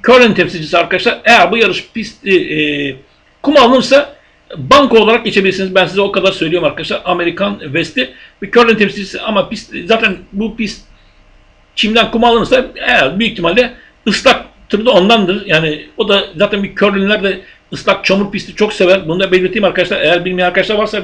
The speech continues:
not etsinler. Islak, sulu pisti bulduğu zaman hiç affetmezler. Jose Ortiz de o zaman günün bankosu olur. Bunu da belirteyim. Ha şöyle bir durum var. Ee, koşar belki.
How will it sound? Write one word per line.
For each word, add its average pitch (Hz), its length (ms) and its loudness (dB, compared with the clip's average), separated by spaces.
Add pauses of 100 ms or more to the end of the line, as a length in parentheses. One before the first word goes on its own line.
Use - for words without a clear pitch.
not 185 200 -2
etsinler. 240 340 -2 (400)
Islak, 202 480 2 (140)
sulu 220 280 -4
pisti 190 280 -4
bulduğu 240 140 0
zaman 220 180 2
hiç 240 120 -2
affetmezler. 190 540 0 (240)
Jose 226 180 4
Ortiz 233 440 2
de 262 180 0 (260)
o 202 60 -2
zaman 214 240 0
günün 196 300 0
bankosu 226 420 2
olur. 208 260 2
Bunu 196 100 2
da 202 80 2
belirteyim. 185 340 2
Ha 233 280 2
şöyle 254 260 2
bir 190 40 -4
durum 226 200 -2
var. 233 140 0 (500)
Ee, 175 300 -4
koşar 285 400 4
belki. 180 580 0